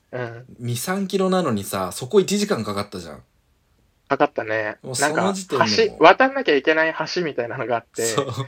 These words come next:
Speaker 1: アウトレットからその橋の入り口まで二、三キロしかないのに、一時間かかって。
Speaker 2: そう、もう切れてたし、あの時には。
Speaker 1: 切れてんのめっちゃ面白かった。
Speaker 2: うん。<laughs>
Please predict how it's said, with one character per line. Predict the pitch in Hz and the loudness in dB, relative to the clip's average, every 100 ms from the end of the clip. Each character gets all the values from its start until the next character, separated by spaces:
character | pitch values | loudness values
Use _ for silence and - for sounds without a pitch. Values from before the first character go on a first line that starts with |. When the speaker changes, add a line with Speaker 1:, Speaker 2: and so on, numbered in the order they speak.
| - _ _ | -10 _ _
Speaker 1:
ア | 185 214 | 2 4
ウ | 240 | 4
ト | 247 | 4
レ | 247 | 2
ッ | - | -2
ト | 175 | -2
か | 143 | 0
ら | 123 | -2
そ | - | 0
の | 170 180 | 0 0
橋 | 190 - | -2 -2
の | 190 | 0
入 | 190 | 0
り | 185 | 0
口 | 185 185 | -2 -2
ま | 196 180 | -2 0
で | 123 120 117 | 0 0 -4
二、 | 160 180 | -4 -2
三 | 262 254 | -2 -2
キ | 254 | -4
ロ | 254 | -2
し | |
か | - | -2
な | 139 | -2
い | 127 | -4
の | 113 | -8
に、 | 110 110 104 131 _ _ _ _ - - _ _ - _ - | -10 -10 -12 -16 _ _ _ _ -20 -20 _ _ -20 _ -14
一 | - | -8
時 | 131 | -2
間 | 131 117 | 0 0
か | 110 | -2
か | 113 | -2
っ | - _ | -4 _
て。 | 98 92 90 - _ | -2 -2 -2 -10 _
Speaker 2:
そ | - - 104 | -20 -14 -12
う、 | 107 | -8
も | 117 | -8
う | |
切 | - 151 | -6 0
れ | 131 | 0
て | 117 | -2
た | 92 | -8
し、 | 92 98 92 | -8 -6 -6
あ | 87 | -6
の | 95 | -12
時 | 92 90 | -14 -14
に | 82 82 | -14 -14
は。 | 78 - _ _ _ _ _ _ _ - - - - _ - | -16 -18 _ _ _ _ _ _ _ -14 -12 -14 -18 _ 2
Speaker 1:
切 | 160 | 6
れ | 139 | 6
て | - 131 | 6 2
ん | |
の | 120 | 2
め | 123 | 2
っ | 151 | 0
ち | - | 2
ゃ | 220 | 0
面 | 247 | 2
白 | 269 - | 0 -2
か | |
っ | - - | -10 -4
た。 | - | -4
Speaker 2:
う | |
ん。 | |
<laughs> | - | -4